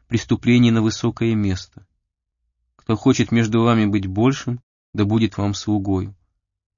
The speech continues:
Евангелие от Матфея, двадцатая глава, двадцать шестой стих.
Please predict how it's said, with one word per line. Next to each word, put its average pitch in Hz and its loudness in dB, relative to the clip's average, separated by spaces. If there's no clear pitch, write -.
Евангелие 101 0
от - -8
Матфея, 123 -2
двадцатая 98 -4
глава, 95 -2
двадцать 101 -4
шестой 101 -4
стих. - -8